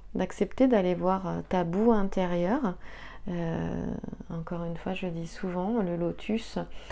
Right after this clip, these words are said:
euh, pousse dans l'étang boueux, il a besoin de ce terreau qu'est cette boue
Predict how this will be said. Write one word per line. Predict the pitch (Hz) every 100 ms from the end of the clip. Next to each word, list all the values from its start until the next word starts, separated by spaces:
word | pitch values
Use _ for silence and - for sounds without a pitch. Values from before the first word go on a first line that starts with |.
| - - -
euh, | 170 165 165 160 160 160
pousse | - 247 233 -
dans | 185 185 185
l'étang | 175 175 196 - 208
boueux, | 196 180 180 180 220
il | 202
a |
besoin | 165 185 185 196
de |
ce | - 190
terreau | - 196 185 196 196 196
qu'est | 185
cette | - 175 165
boue | 160 196